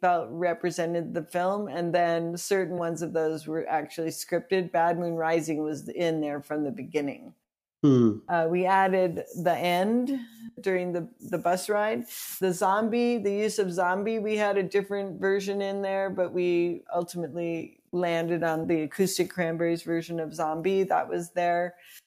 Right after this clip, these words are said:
Speaker 1: Suspicious Minds, that, that was also scripted. Trying to think what other source cues we had. There were a bunch of source cues that we ended up not using just because the shape of the movie changed with the natural shortening of,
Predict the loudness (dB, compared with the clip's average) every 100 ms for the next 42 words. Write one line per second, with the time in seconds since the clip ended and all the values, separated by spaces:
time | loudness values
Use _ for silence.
0 | -14 -8 -4 2 4 4 2 0 -2 0
1 | -2 -2 -6 -10 -16 _ _ 0 2 0
2 | -4 -2 2 2 2 0 2 2 2 2
3 | 0 0 -4 -4 -2 -2 0 0 0 -6
4 | -14 _ _ -8 -2 0 -2 -2 -4 -2
5 | 0 2 2 2 2 0 -2 -8 -2 0
6 | 0 -2 -4 -4 -2 -2 0 0 2 2
7 | 2 2 2 2 0 -2 0 0 -2 0
8 | 0 0 -2 0 -2 -2 -4 0 2 2
9 | 2 -2 -2 -6 -8 -12 -18 _ 2 2
10 | 2 -2 2 0 0 -2 -4 -6 0 2
11 | 2 0 0 0 2 0 0 0 0 -2
12 | -4 -6 -2 -2 0 -2 0 -2 -2 0
13 | 2 0 -2 -8 _ -18 -6 2 2 2
14 | -2 -2 -4